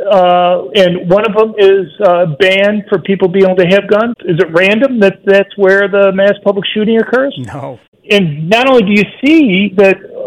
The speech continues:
Speaker 1: about ninety-four percent of the mass public shootings take place in areas where guns are banned, but you also have the statements from these killers explaining why they did that.
Speaker 2: It, it is so embarrassing, and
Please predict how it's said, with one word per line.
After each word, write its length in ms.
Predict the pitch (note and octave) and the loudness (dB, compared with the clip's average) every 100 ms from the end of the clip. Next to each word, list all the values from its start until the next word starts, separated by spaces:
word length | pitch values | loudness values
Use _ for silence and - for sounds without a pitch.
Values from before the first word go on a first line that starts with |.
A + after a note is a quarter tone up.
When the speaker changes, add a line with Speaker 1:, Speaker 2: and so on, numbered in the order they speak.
| - - - - _ | -14 -20 -20 -20 _
Speaker 1:
about 300 | E3+ F#3+ F#3+ | 0 0 0
ninety-four 580 | F#3 G#3 G3+ F3 G#3 F#3 | -2 0 -2 -2 0 0
percent 520 | F3+ E3 G#3+ A#3 A3 | -2 -2 0 0 0
of 80 | G3 | -2
the 80 | E3+ | 0
mass 200 | F3+ F3 - | 0 0 -2
public 220 | F3 D3 - | -4 -4 -4
shootings 320 | F3+ D#3+ E3+ - F#3+ | -4 -2 -6 -6 -2
take 180 | F#3+ - | -2 0
place 340 | F#3 E3+ E3+ - | 0 2 0 -2
in 180 | D#3+ - | -4 -2
areas 380 | F3+ F#3 F3+ F3 | 0 2 2 0
where 140 | F3 D#3 | 0 2
guns 320 | F3+ F3+ E3 | 2 0 -2
are 60 | |
banned, 580 | C#3+ D#3 G3 A#3+ C#3+ F3+ - _ _ - | -2 0 0 0 -2 -6 -20 _ _ 0
but 120 | G3+ | 2
you 200 | G#3+ G#3 | 2 4
also 360 | G#3 B3 B3 G3+ | 2 0 0 0
have 180 | G3+ G#3+ - | 2 0 -2
the 100 | F#3+ - | -10 -2
statements 500 | A#3 C#4+ C4 G#3 G3 - | -2 0 -2 -6 -6 -2
from 220 | A3 G#3 | 0 2
these 160 | G#3 - - | 0 -2 -2
killers 300 | C4+ C4+ A3 | 2 2 0
explaining 800 | A3 - - A#3 C#4 F#4 F#4 A#3 | -6 -10 -12 -2 0 0 0 2
why 180 | E3 C#3 | 2 2
they 160 | C3 B2+ | 0 -2
did 240 | B2+ G2+ | -2 -8
that. 140 | - D#3 | -12 -12
Speaker 2:
It, 100 | C#3 | -12
it 400 | D3 D#3 D3 D3+ | -8 -8 -8 -8
is 200 | C#3+ C3 | -10 -8
so 240 | E3 D3 | -6 -4
embarrassing, 680 | C#3 C#3+ C3+ C3+ - A#2+ A#2+ | -4 -2 -2 -4 -8 -10 -8
and 180 | A#2 | -12